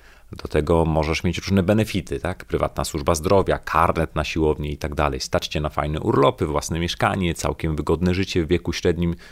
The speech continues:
na spokojną emeryturkę, nie? Kredyt hipoteczny dostajesz od ręki i tak dalej, i tak dalej. No ale żeby nie było za różowo, no to oczywiście etat ma również wady. Ten zielony szlak też ma wady.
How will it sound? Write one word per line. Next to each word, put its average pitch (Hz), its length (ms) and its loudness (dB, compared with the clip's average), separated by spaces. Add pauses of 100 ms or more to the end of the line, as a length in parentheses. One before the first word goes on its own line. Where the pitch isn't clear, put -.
(120)
na - 60 -8
spokojną 82 500 0
emeryturkę, 82 800 0 (400)
nie? 104 120 -2
Kredyt 87 360 2
hipoteczny - 580 0
dostajesz 76 680 0
od - 120 -4
ręki 87 400 2
i 85 40 -4
tak 73 180 -4
dalej, 73 240 0
i - 20 -8
tak 69 160 -6
dalej. - 300 -8 (580)
No 101 60 6
ale 117 120 6
żeby 95 160 4
nie 85 120 4
było 90 180 4
za 80 100 4
różowo, 82 540 4 (100)
no - 140 -8
to 87 140 -2
oczywiście 82 600 -2 (760)
etat - 280 -4
ma 123 180 6
również 80 340 2
wady. 67 280 0 (260)
Ten 73 180 -8
zielony 82 360 2
szlak - 460 -6 (300)
też 71 220 0
ma 92 120 4
wady. 80 260 0